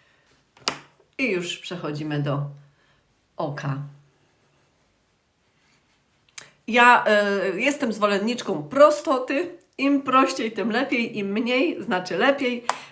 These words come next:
E, dla mnie, nie wiem jak ty lubisz, e, em, jestem tego bardzo ciekawa. Em, już przechodzę do oka. Jeszcze tylko ogarnię swo-, ogarnę swoje brewki, żeby też, e, tutaj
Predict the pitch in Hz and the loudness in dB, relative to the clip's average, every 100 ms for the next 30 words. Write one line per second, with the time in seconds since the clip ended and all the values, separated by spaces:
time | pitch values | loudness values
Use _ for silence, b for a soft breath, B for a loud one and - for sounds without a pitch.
0 | - 170 147 208 262 285 240 214 196 175 | -8 -6 2 4 4 2 0 -2 0 -2
1 | 165 170 285 285 240 208 214 - - 180 | -2 -4 -2 -2 -2 -4 -4 -4 -4 -2
2 | 170 170 170 B B - 165 165 170 165 | 0 -2 -8 B B -8 -6 -4 -4 -4
3 | 156 165 175 180 185 180 170 156 170 170 | -4 -4 -6 -6 -8 -6 -4 -2 0 -2
4 | 143 156 147 B B B _ - 254 - | -2 -6 -8 B B B _ -6 -4 -2
5 | - - - B B B 185 185 185 180 | -4 -8 -12 B B B -8 -6 -4 -2
6 | 175 175 - 226 262 294 - 226 214 185 | -4 -6 -12 -6 -2 -2 -4 -2 0 0
7 | 165 - - 339 254 202 196 - 269 247 | -2 -2 -2 0 -2 -2 -4 -8 -10 -4
8 | 190 - 190 202 220 196 180 175 175 - | -4 -2 -2 0 0 0 -6 -6 -10 -6
9 | 190 202 196 190 - 170 160 175 254 269 | -4 -4 -4 -6 -6 -6 -4 -2 2 0
10 | 269 202 185 180 175 180 175 - - B | -2 -8 -6 -6 -6 -4 -2 -4 -6 B
11 | B B _ 165 160 147 165 180 - 160 | B B _ -10 -10 -12 -14 -12 -6 -6
12 | 156 | -6